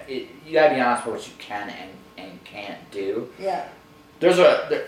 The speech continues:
Speaker 1: how do I put this? There's a responsibility thing. I think this is how I, I look at it like this
Speaker 2: Mm-hmm.
Speaker 1: too. It's like, I know my proclivities.
Speaker 2: Mm-hmm.
Speaker 1: Which ones of these are actually healthy?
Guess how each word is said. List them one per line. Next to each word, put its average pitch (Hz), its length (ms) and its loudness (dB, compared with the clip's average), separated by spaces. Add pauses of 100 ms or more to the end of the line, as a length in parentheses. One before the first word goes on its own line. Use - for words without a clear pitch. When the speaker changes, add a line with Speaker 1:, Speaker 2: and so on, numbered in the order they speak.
(340)
Speaker 1:
how - 220 -8
do 131 60 2
I - 40 4
put 107 160 -6
this? 101 160 -8
There's 143 180 -8
a 156 40 -4
responsibility 92 640 -4
thing. - 240 -14 (420)
I - 80 -4
think 120 80 -6
this 120 120 -10
is 113 60 -12
how 120 120 2
I, - 280 2
I 98 40 -4
look 95 140 -6
at 85 140 -2
it - 40 -6
like - 180 -8
this 90 180 -6
Speaker 2:
Mm-hmm. 90 80 -14
Speaker 1:
too. 90 140 -4
It's - 160 -8
like, - 200 -4 (560)
I 202 280 4
know 175 160 0
my 131 100 4
proclivities. - 880 -6 (240)
Speaker 2:
Mm-hmm. 190 260 -12 (680)
Speaker 1:
Which 214 200 6
ones 240 240 4
of 160 80 -4
these 131 180 0
are 117 80 6
actually - 520 0
healthy? - 440 0